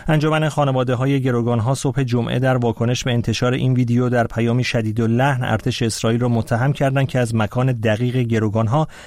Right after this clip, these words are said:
اطلاعی ندارد و ادامهٔ عملیاتش تنها می‌تواند به قتل و ناپدید شدن همیشگی آنها در آوار نوار غزه منجر شود. کابینهٔ لبنان روز جمعه از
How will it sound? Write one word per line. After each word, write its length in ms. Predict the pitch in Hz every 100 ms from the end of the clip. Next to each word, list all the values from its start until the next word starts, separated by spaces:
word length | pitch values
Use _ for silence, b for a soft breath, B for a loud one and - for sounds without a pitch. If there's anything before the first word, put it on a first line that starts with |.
| B
اطلاعی 420 | 127 - 117 120 123
ندارد 480 | 131 147 147 139
و 80 | 135 127
ادامهٔ 440 | 110 110 120 135
عملیاتش 640 | 117 110 104 120 127 143
تنها 220 | - 110 117
می‌تواند 500 | 135 147 139 143 120
به 100 | 113
قتل 340 | - 131 - 135
و 120 | 135
ناپدید 520 | 135 120 - 123 101
شدن 280 | - 104 117
همیشگی 640 | 120 120 110 - 104 143
آنها 320 | 160 139 156 - B B -
در 180 | 110 -
آوار 520 | 113 110 107 127 139 143
نوار 380 | 120 107 123
غزه 340 | 120 110 98 110
منجر 340 | 98 90 80
شود. 340 | - - - - - - B B B B B B
کابینهٔ 340 | 190 190 214
لبنان 360 | 208 190 180 190
روز 140 | 180
جمعه 300 | 170 160 165
از 120 | 175